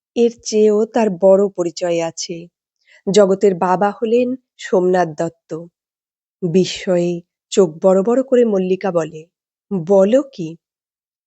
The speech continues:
হাত জোর করে সে নমস্কার করল। "তুমি তাকে দেখেছ নাকি মল্লিকা?" মল্লিকা বলে, "না, কিন্তু ভগবানকেও তো দেখিনি।" ভগবান নিয়ে টানা হেচড়া কেন? সে আমলের লোকে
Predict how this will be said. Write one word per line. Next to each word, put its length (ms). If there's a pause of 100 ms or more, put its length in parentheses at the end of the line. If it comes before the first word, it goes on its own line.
(140)
হাত 380 (140)
জোর 220
করে 200
সে 200
নমস্কার 600
করল। 460 (680)
"তুমি 160
তাকে 240
দেখেছ 400
নাকি 300
মল্লিকা?" 540 (680)
মল্লিকা 440
বলে, 380 (440)
"না, 480 (320)
কিন্তু 280
ভগবানকেও 800
তো 140
দেখিনি।" 480 (1000)
ভগবান 460
নিয়ে 280
টানা 260
হেচড়া 420
কেন? 220 (540)
সে 300
আমলের 320
লোকে 460